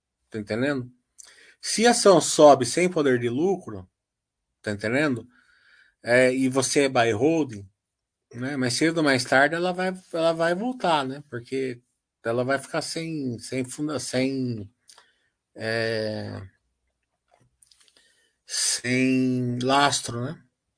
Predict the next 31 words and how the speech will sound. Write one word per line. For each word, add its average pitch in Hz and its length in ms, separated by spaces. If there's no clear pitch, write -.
Então 123 140
a 131 60
gente 147 200
viu 185 240
isso, 117 520
ma-, 120 260
o 123 60
Magazine 131 400
Luiza, 143 380
quando 131 520
diminuiu 127 320
o 123 40
crescimento, 135 680
ela 117 160
não 131 140
tinha 135 220
o - 20
poder 127 200
de 123 80
lucro 123 240
pra 120 80
sustentar 127 420
ela, 131 180
ela 147 60
despencou, 147 600
mesmo 160 320
a 175 40
empresa 156 240
continuando 156 380
sendo 165 240
boa. 135 360